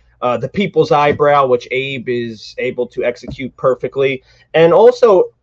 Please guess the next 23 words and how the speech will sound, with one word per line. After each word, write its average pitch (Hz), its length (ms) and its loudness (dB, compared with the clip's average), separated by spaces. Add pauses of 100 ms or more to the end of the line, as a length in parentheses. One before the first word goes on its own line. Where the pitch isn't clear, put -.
I 185 100 4
may 208 200 2
be 170 160 -6
wrong, 175 360 0
but 143 140 -4
to 165 100 -10
me, 208 220 -6
one 185 160 -4
of 185 60 -8
the 151 60 -6
first 160 380 -2
guys 147 440 0
that 127 280 -2
really 147 560 -4
broke 139 300 -4
out 131 340 0
seriously 117 1000 -8 (280)
into 123 540 -8
the 107 260 -4
movie, 113 640 -10 (680)
uh, 98 260 -6 (120)
world, 117 480 2 (480)
um, 113 640 -4